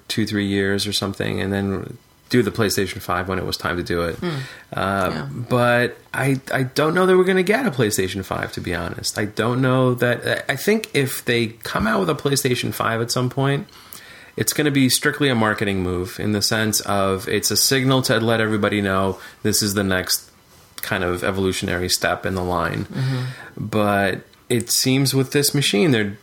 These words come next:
Speaker 1: they're gonna follow this route of just incremental upgrades, little, every two or three years, instead of waiting five years for a whole new console cycle or, or longer, whatever that would be.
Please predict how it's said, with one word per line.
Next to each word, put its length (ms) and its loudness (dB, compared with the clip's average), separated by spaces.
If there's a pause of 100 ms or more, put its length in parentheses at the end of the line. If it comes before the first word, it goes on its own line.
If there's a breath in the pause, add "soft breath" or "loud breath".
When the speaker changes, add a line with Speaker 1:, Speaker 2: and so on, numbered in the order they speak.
Speaker 1:
they're 100 -2
gonna 200 0
follow 500 2
this 240 0
route 300 2
of 140 0
just 200 -2
incremental 600 2
upgrades, 720 0
little, 500 2 (360 loud breath)
every 220 2
two 200 4
or 60 6
three 260 4
years, 400 4
instead 260 0
of 80 4
waiting 200 2
five 340 2
years 220 2
for 120 -2
a 60 -2
whole 180 0
new 140 0
console 400 -2
cycle 600 -4
or, 340 -4 (160)
or 120 -2
longer, 420 -2
whatever 380 -2
that 220 -4
would 120 -6
be. 280 -4